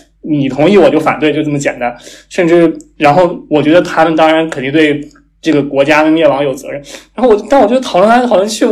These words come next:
这，这，这，这，我唯一最后得出来的结论就是我不能讨论，我得去写论文，赶紧去看一看这个录播课这个事情去。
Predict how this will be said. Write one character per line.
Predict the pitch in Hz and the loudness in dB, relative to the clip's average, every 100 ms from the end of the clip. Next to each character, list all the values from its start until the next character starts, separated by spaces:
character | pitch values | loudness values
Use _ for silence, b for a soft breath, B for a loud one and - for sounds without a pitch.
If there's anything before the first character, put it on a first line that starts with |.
| 214 | -2
这， | - | -6
这， | 254 277 | -4 -4
这， | 285 262 - - - 480 | -2 -4 -4 -8 -20 -18
这， | 440 254 - B B _ | -4 -2 -2 B B _
我 | - 190 | -2 0
唯 | 175 185 | 2 2
一 | 240 | 2
最 | 247 | 2
后 | 233 | 0
得 | 175 | 2
出 | 185 | 2
来 | |
的 | 202 | 2
结 | 156 165 | 2 -2
论 | 185 | -2
就 | |
是 | 196 | -2
我 | 165 | -2
不 | - | -2
能 | 190 | -4
讨 | 180 139 | -4 -4
论， | 135 | -4
我 | 151 | -4
得 | 160 | -6
去 | |
写 | 170 - | -6 -4
论 | 139 160 | -2 -2
文， | 139 143 | -2 0
赶 | 156 | 0
紧 | 156 | -2
去 | 143 | -4
看 | 151 202 143 | -4 -2 -2
一 | |
看 | 143 156 | -2 -2
这 | |
个 | 156 | -2
录 | 170 | -2
播 | 143 156 | 0 -2
课 | 160 196 | 0 0
这 | 147 | 0
个 | 143 | -2
事 | 165 | -6
情 | 151 | -8
去。 | - | -10